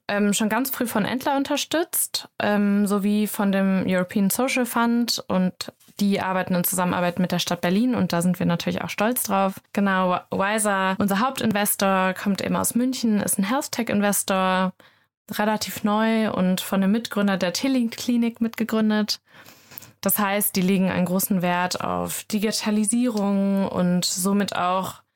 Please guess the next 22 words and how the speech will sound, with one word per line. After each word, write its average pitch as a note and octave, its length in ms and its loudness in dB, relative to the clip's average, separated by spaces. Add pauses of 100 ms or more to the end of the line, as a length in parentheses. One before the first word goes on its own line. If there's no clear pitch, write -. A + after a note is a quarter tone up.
(360)
darauf, G3+ 440 0
uns A3+ 260 0
zu G#3 80 0
unterstützen G#3 600 0
mit F#3+ 120 0
einem F#3 200 0
sehr F#3+ 180 0
innovativen F#3+ 600 0
Ansatz A3 560 -2
und F#3 120 -2
so F#3+ 140 2
eben F3+ 240 2
diesen F3 240 2
Bereich E3+ 380 -2
weiter F3 180 0
nach D#3+ 140 0
vorne E3+ 360 0
zu - 120 -8
bringen. F#3 420 0 (600)
Und F#3+ 400 0
die G3 100 0
haben F#3 420 2